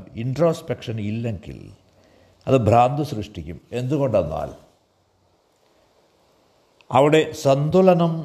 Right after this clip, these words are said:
നേടുക അസാധ്യമാണ് ഈ ഔട്ടർ ആക്ടിവിറ്റി മാത്രം കൊണ്ട്,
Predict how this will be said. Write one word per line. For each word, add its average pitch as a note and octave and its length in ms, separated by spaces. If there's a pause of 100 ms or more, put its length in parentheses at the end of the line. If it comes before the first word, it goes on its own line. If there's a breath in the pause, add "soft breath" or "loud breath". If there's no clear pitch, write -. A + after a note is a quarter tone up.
(220)
നേടുക B2+ 380 (340)
അസാധ്യമാണ് A2+ 800 (1400)
ഈ A2 120 (680)
ഔട്ടർ C#3+ 280
ആക്ടിവിറ്റി A2 520
മാത്രം A2+ 520
കൊണ്ട്, D#2+ 280